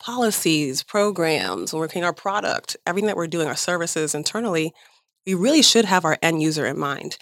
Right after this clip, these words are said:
And at Greenhouse, that actually includes, as you can imagine, our seventy-five hundred customers. It includes our amazing and talented employees internally.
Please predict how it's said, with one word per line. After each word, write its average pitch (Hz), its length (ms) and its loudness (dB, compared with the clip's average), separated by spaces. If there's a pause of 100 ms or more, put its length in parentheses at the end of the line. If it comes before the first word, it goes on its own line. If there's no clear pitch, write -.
(460)
And 180 100 0
at 165 140 2
Greenhouse, 208 600 2
that 165 260 2
actually 160 300 -2
includes, 214 380 -4
as 156 80 -8
you 139 60 -10
can 160 100 -8
imagine, 165 320 -2 (320)
our 156 80 -4
seventy-five 160 380 -2
hundred 160 220 -4
customers. - 600 -2 (380)
It 185 140 4
includes 170 680 2
our 160 340 0
amazing 165 720 -2
and 151 120 -8
talented 151 460 -2
employees 143 580 -4
internally. 185 640 0